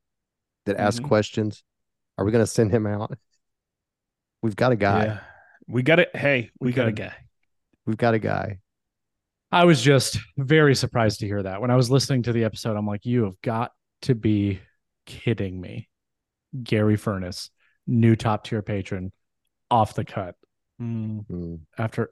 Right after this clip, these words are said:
Speaker 3: everything we've done for Mister Gary Furness.
Speaker 1: I,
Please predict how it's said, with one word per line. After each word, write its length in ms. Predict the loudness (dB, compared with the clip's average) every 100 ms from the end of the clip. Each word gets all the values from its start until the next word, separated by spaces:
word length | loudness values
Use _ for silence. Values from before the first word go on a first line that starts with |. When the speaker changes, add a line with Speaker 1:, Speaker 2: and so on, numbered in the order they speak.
| _
Speaker 3:
everything 720 | 2 2 4 2 2 0 0
we've 240 | 0 -2 -2
done 320 | -4 -4 -6
for 140 | -8
Mister 320 | -8 -6 -8
Gary 320 | -8 -6 -6 -6
Furness. 580 | -8 -8 -8 -10 -18 _ _ _ _ _ _ _ _ _ -2
Speaker 1:
I, 160 | 0